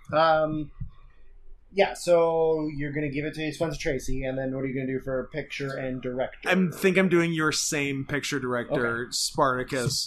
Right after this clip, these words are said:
Speaker 1: Spartacus
Speaker 2: Hitchcock.
Speaker 1: and Hitchcock. Okay.
Speaker 2: Yeah.
Speaker 1: Um, <clears throat> so then we get to nineteen fifty-nine. Best Picture was Ben-Hur.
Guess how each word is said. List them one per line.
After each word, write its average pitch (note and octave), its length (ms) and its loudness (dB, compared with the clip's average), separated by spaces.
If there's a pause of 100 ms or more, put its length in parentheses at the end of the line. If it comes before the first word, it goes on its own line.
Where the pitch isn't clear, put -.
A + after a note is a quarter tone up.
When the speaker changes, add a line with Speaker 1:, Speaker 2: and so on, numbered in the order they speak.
Speaker 1:
Spartacus C3+ 380 0 (120)
Speaker 2:
Hitchcock. B2+ 80 -2
Speaker 1:
and A2+ 100 -4
Hitchcock. - 460 -10
Okay. A2 200 -6
Speaker 2:
Yeah. A2 120 -6 (680)
Speaker 1:
Um, C3 1600 -4 (400)
<clears throat> - 680 -20
so - 160 -10
then D#3+ 420 6
we D3+ 220 0
get D#3 320 2 (100)
to F#3 580 2 (300)
nineteen D3 300 -6
fifty-nine. F#3+ 1000 -2 (260)
Best D#3 200 0
Picture D3+ 260 0
was C#3+ 120 -2
Ben-Hur. F3 960 2